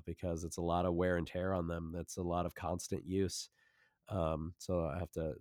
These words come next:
like, you know, and there's paint, you know, they're painted. So I gotta, you know, sometimes you gotta touch up paint, and you gotta fix things here and there.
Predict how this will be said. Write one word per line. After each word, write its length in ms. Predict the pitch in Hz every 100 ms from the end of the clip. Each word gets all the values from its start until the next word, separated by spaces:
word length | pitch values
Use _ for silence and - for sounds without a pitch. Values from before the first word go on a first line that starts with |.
| -
like, 280 | 67 71 -
you 100 | 90
know, 140 | 73
and 140 | 78 82
there's 180 | 82 -
paint, 260 | - 113 -
you 80 |
know, 140 | 92 82
they're 100 | 85
painted. 560 | - 139 117 104 92
So 140 | - 90
I 80 | 92
gotta, 160 | 69 73
you 140 | 90
know, 60 | 85
sometimes 360 | - 98 95 90
you 40 |
gotta 140 | 87
touch 160 | 110 98
up 140 | 82
paint, 260 | - 110 110
and 80 | 101
you 80 | 95
gotta 180 | 92 87
fix 220 | - 98
things 240 | - 101 92
here 160 | 92
and 100 | 90
there. 220 | 87 85